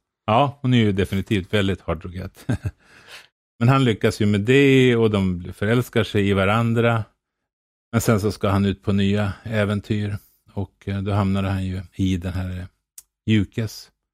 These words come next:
hov. Och modern, där, eller drottningen, har ju andra planer helt enkelt för Sigurd, nämligen att han ska gifta sig med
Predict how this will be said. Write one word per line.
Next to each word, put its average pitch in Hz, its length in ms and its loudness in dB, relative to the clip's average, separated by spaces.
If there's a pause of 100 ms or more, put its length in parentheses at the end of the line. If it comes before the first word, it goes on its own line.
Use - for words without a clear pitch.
(180)
hov. 101 300 0 (800)
Och 104 200 -2 (560)
modern, 117 880 4
där, 98 140 0 (440)
eller 117 120 4
drottningen, 110 720 0 (720)
har 123 120 2
ju 110 60 6
andra 107 220 2
planer 101 340 0
helt 90 180 -6
enkelt 98 360 -12
för 95 320 -8
Sigurd, 95 440 -6
nämligen 98 260 -2
att 90 60 -8
han 95 100 -4
ska - 140 -10
gifta 95 260 -8
sig 92 280 -8
med 90 320 -8